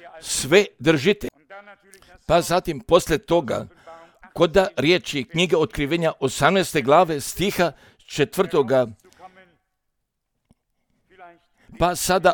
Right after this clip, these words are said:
možda mi želimo da pročitamo oda knjige Otkrivenja osamnaeste glave stiha četvrtoga, „I čuh,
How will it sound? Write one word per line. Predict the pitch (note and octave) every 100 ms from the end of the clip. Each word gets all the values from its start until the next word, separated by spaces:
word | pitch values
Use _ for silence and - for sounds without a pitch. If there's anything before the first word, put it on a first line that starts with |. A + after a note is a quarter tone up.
| -
možda | D#3+ F3 E3+
mi | D#3
želimo | C#3+ G#2+ F3+ E3+ D3
da | A2+ D3+
pročitamo | D#3+ D#3+ F#3 G3 A#2+ A#2 G#2 - - _
oda | D3+ F3 D#3+
knjige | - D#3+ F#3 - G2+ - - _ _ _
Otkrivenja | - E3+ - D#3 B2+ D#3 E3+ G#2+ - _ -
osamnaeste | D3 - D3+ G3 E3 D#3
glave | B2+ D3+ F3+ C#3+
stiha | A#2+ D#3+ F#3 E3 - -
četvrtoga, | D3+ - F3 F3 C3+ A2+ B2 - _ - _ _ - _ _ _
„I | D#3 D#3+
čuh, | - G3+ -